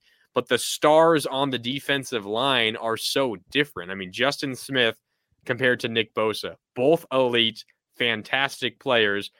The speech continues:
But as you mentioned, Justin Smith will just take on two or three linemen and just push them backward all by himself.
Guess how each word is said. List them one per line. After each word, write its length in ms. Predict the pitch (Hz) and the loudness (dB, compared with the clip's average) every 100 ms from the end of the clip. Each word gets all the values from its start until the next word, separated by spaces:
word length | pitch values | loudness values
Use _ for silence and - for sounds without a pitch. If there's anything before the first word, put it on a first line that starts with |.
| _ _ - | _ _ -4
But 80 | |
as 120 | 123 135 | -2 0
you 80 | |
mentioned, 380 | 151 123 - 113 | 0 0 -2 -4
Justin 400 | 120 151 - 123 | -2 -2 -4 -12
Smith 400 | 107 135 135 117 | -10 -2 -2 -2
will 140 | 131 123 | -4 -4
just 240 | 117 - | -4 -4
take 280 | - 143 143 | -2 0 2
on 240 | 131 117 | 2 0
two 320 | - - 151 135 | -4 0 2 2
or 120 | 110 | -2
three 380 | - 131 143 123 | -4 -2 -2 0
linemen 500 | 120 127 127 120 113 | -2 -2 -2 -2 -4
and 160 | 113 | -8
just 200 | 113 - - | -10 -12 -6
push 320 | 131 156 - | -2 -2 0
them 300 | 123 110 98 | -4 -4 -4
backward 520 | 117 131 135 117 107 | 0 2 0 -2 -2
all 180 | 107 127 | -2 -2
by 200 | 123 120 | 0 0
himself. 580 | 117 101 - 147 113 | -2 -4 -2 0 0